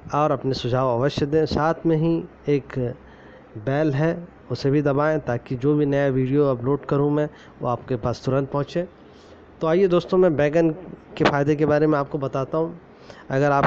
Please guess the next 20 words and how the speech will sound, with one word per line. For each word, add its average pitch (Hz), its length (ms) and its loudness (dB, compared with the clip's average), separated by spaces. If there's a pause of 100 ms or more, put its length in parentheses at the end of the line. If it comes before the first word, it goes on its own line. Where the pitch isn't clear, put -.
(100)
कब्ज़ 139 240 2
से 143 80 2
बहुत 120 280 -2
परेशान 143 420 2
हैं 151 160 2
तो 143 160 0
बैगन 123 360 0 (280)
खाएं, 160 460 0
इससे - 320 -4
जो 120 140 0
है 127 160 0
आपके 131 420 -6 (100)
कब्ज़ - 180 -6
से 135 120 -6
समझ, 117 320 -6 (200)
जो 120 640 -6 (1300)
कब्ज़ 139 220 -4
से 135 200 -4
जो 131 120 -2
आप 120 160 -4